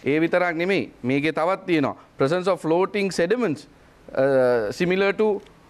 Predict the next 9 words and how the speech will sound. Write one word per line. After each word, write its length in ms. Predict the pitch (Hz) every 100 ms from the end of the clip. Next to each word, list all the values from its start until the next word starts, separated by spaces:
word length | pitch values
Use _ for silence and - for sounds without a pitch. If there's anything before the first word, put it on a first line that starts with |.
| - -
මේ 320 | 143 143 143 -
ඔයිල්." 340 | 165 170 104 - - - - -
හරිද? 320 | 143 139 147 190 185 -
ඒ 60 |
කියන්නේ 260 | 117 147 151
මේකේ 280 | 151 151 165
පාවෙන 580 | - 156 180 214 208 185
දේවල් 280 | 190 185
තිබුණා. 360 | 170 175 170